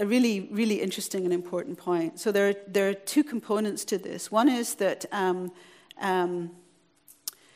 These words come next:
when you do experiments where you're looking for transgenerational effects of environmental stressors on, on offspring, it's, it's, it's a better experiment to do it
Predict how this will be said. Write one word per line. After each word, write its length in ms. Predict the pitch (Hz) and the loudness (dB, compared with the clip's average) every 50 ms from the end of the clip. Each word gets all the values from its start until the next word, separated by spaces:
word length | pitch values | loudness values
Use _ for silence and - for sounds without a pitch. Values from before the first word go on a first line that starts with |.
| - _ - | -20 _ -2
when 160 | 214 220 220 | 0 2 2
you 80 | 220 | 2
do 240 | 196 - 247 277 294 | 2 2 4 4 4
experiments 920 | - 285 - - - - 196 220 269 269 254 233 190 175 - - - - | 4 2 -2 -2 4 4 6 6 4 2 0 0 -2 -2 -4 -6 -8 -6
where 140 | - 202 196 | -4 -4 -2
you're 240 | 196 190 180 180 185 | -2 -2 -2 -2 0
looking 500 | 190 220 247 - 285 311 226 190 185 175 | 0 0 0 0 0 0 0 0 -2 -6
for 480 | - - - 196 185 175 170 165 170 | -8 -8 -4 -2 0 0 0 0 -2
transgenerational 1200 | 170 - - - 202 175 175 180 175 - - 185 180 180 170 170 175 175 175 - 180 170 165 165 | -4 -6 -4 -2 0 0 0 0 -2 -4 -4 -2 0 0 2 2 0 0 -4 -6 -6 -6 -6 -6
effects 580 | - - - - 175 156 - - - - - - - - | -8 -6 -4 -2 -2 -2 -4 -8 -10 -10 -10 -10 -8 -6
of 260 | 180 175 175 170 170 - | -4 -4 -4 -4 -4 -6
environmental 840 | - 180 180 160 170 170 170 170 165 165 165 165 175 170 - 156 147 | -6 -6 -2 0 2 2 2 2 0 -2 -2 -2 -4 -4 -8 -12 -10
stressors 720 | - - - 170 160 180 - - 185 170 143 160 - - - - | -10 -8 -6 -6 -6 -6 -6 -10 -10 -12 -12 -12 -14 -14 -12 -6
on, 340 | 170 170 175 165 170 165 165 - - - - - _ | -2 -2 0 0 -2 -4 -10 -14 -20 -20 -20 -20 _
on 180 | - 180 170 165 | -4 -4 -2 0
offspring, 840 | - - 190 220 - - - - - 240 196 165 156 - 165 170 - - - - - - - - - - - | 2 4 4 4 2 0 -8 -8 -8 -6 -6 -6 -8 -10 -12 -16 -20 -20 -20 -20 -20 -20 -20 -20 -20 -4 0
it's, 280 | - 220 - - - 240 247 - - | 2 2 2 2 -2 -6 -6 -4 0
it's, 240 | - 220 - - - - - - | 0 0 0 -2 -6 -6 -4 -4
it's 160 | 220 - - | -2 -2 -2
a 60 | 226 | -2
better 400 | 190 - 233 226 233 - 302 254 | 2 4 4 2 2 0 -4 -4
experiment 880 | 220 - - - - - 233 208 240 269 254 233 190 175 170 - - - | -4 -4 -6 -8 -4 0 2 2 2 2 0 -2 -4 -6 -6 -8 -10 -12
to 100 | - 202 | -12 -12
do 240 | 156 - 220 247 285 | -8 -4 0 2 2
it 300 | 254 190 - - - - | 2 2 0 -2 -10 -16